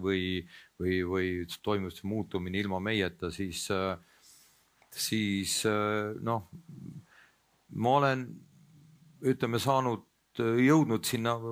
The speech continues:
koos heade sõpradega arutledes, kui ka ise olen jõudnud sinna, et tegelikult ei ole muutumas mitte midagi,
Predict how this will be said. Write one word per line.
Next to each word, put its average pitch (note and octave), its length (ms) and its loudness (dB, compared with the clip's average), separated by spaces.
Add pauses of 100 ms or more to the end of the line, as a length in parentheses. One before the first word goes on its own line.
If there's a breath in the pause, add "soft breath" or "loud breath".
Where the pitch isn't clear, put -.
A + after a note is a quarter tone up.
(160)
koos A#2 280 2
heade A#2+ 300 4
sõpradega G#2 600 2
arutledes, F#2 560 0
kui G#2+ 180 2
ka G#2 140 2
ise B2 260 4
olen F#2+ 260 0
jõudnud F2+ 380 -2
sinna, F#2+ 460 -2
et - 80 -10 (320 loud breath)
tegelikult G#2 560 0
ei G#2+ 80 2
ole G2+ 140 2
muutumas G2 520 -4
mitte G2+ 220 -4
midagi, F2+ 440 -4